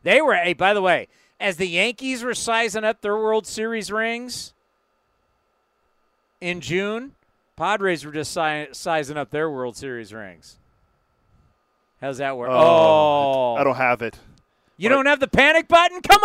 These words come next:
Speaker 1: on, this is the perfect time.
Speaker 2: When I transferred everything over, I guess it didn't, it didn't go, but we gotta go.
Speaker 1: All right. Uh, what do we have next?
Speaker 2: Uh, well, we,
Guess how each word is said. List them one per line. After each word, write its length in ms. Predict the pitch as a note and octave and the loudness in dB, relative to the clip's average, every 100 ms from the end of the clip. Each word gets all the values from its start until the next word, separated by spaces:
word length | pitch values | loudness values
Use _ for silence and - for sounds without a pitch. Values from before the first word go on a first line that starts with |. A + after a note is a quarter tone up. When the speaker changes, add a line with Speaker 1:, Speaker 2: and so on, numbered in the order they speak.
| G4 | 10
Speaker 1:
on, 160 | F4+ D4 | 10 8
this 200 | D#4+ D#4 | 2 -4
is 100 | D4 | -4
the 120 | E4 | -6
perfect 440 | - E4 E4+ D4+ - | 2 4 4 0 -4
time. 460 | C4 C4+ A#3 E3+ | -4 -2 -2 0
Speaker 2:
When 100 | C#3+ | 0
I 60 | D3+ | 0
transferred 480 | D#3 E3+ E3+ E3+ D3+ | 0 -2 0 -2 -2
everything 260 | C#3 C3 | -2 -2
over, 180 | C#3 C3 | 0 0
I 60 | A#2 | -4
guess 200 | A#2 B2+ | -6 -8
it 80 | A2+ | -12
didn't, 260 | G#2+ G#2 _ | -12 -16 _
it 120 | A2+ | -16
didn't 180 | A2 G2 | -14 -12
go, 240 | G2 F#2+ G2 | -12 -12 -12
but 160 | G#2 | -12
we 120 | C3 | -6
gotta 180 | B2+ G#2+ | -6 -6
go. 220 | F#2 F2 _ _ | -10 -16 _ _
Speaker 1:
All 180 | C#3 E3+ | -4 -2
right. 200 | C#3+ A#2+ _ _ _ | -2 -4 _ _ _
Uh, 160 | D#3+ E3 | 0 0
what 100 | F3+ | 2
do 60 | |
we 60 | F3+ | 0
have 140 | D#3+ | -2
next? 460 | D#3+ C3 - - _ - | -4 -8 -10 -20 _ -18
Speaker 2:
Uh, 140 | F#2 | -14
well, 180 | F#2+ G#2 | -10 -10
we, 180 | G#2+ | -12